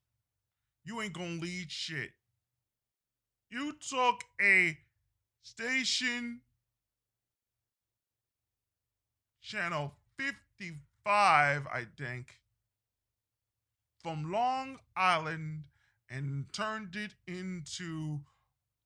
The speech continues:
a mess of bullshit. When that station was actually a very respectable news station where people got their teeth cut in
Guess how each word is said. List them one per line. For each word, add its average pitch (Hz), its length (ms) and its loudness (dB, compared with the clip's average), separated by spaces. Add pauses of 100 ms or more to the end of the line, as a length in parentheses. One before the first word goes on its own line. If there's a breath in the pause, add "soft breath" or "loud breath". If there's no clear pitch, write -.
(160)
a 117 160 0
mess 165 840 2
of 151 180 -8
bullshit. 123 500 -8 (1900)
When 143 260 -6
that 175 300 0
station 143 800 -8
was 123 260 -8 (140)
actually 143 720 -6
a 120 140 -10 (100)
very 151 420 -4 (280 soft breath)
respectable 139 720 -8
news 147 340 -6
station 127 420 -10
where 117 100 -12
people 135 300 -14
got 113 240 -12
their 113 140 -14 (140)
teeth 185 380 -10 (220)
cut 107 180 -10 (180)
in 110 360 -14